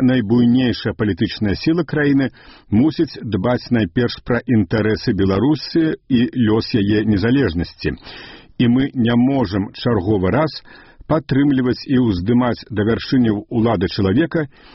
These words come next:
які, меўшы ўладу, чыніў здраду за здрадай свайму народу». Успомнім паводзіны Шушкевіча падчас рабочых страйкаў дзевяноста першага году, падчас вырашэння лёсу рэферэндуму, калектыўнай бяспекі ці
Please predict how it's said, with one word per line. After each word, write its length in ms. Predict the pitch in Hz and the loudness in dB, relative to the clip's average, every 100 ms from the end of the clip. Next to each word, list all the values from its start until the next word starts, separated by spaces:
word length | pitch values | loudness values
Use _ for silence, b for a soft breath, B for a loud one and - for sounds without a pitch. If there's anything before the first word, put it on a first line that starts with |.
| B - | B -2
які, 400 | 117 - 143 131 | -2 0 0 2
меўшы 480 | 107 151 170 - | 2 2 0 -2
ўладу, 640 | 139 123 113 107 87 80 80 B B | -2 0 0 0 0 -4 -6 B B
чыніў 400 | - 135 131 151 101 | -4 0 2 2 -2
здраду 560 | 80 113 147 139 151 113 | -4 -2 0 0 -2 0
за 160 | 117 | 0
здрадай 480 | 95 98 107 113 113 | 0 -2 0 2 0
свайму 480 | - 113 104 92 92 | -2 -2 0 2 2
народу». 480 | 104 139 123 82 67 b b b | 2 2 0 -2 -8 b b b
Успомнім 520 | 120 - 151 127 120 | -6 -2 0 2 2
паводзіны 480 | 120 120 110 98 107 | 0 0 0 0 -2
Шушкевіча 560 | - 104 - 117 101 101 - | -2 -8 -2 0 0 -2 -4
падчас 400 | 104 - 113 - | -6 -4 -4 -2
рабочых 480 | 113 101 113 - 107 | -2 0 0 -2 -6
страйкаў 480 | - 120 107 - - | -2 -2 0 0 0
дзевяноста 320 | 101 98 - | 0 0 -2
першага 400 | 85 101 - 87 | -2 -4 -2 0
году, 320 | 120 156 147 B B B B - | 0 0 -2 B B B B -6
падчас 400 | 127 - 180 - | -6 -2 -4 -2
вырашэння 640 | 123 117 123 - 151 131 123 | -2 0 0 -2 0 2 2
лёсу 400 | 117 123 - 117 | 2 0 0 -2
рэферэндуму, 720 | 101 104 151 165 139 139 131 b b b | 0 0 0 0 0 0 -2 b b b
калектыўнай 560 | 127 123 - 139 113 98 | 0 0 0 2 2 2
бяспекі 560 | 98 - 170 160 143 | -2 -2 -2 -2 -4
ці 160 | - | -2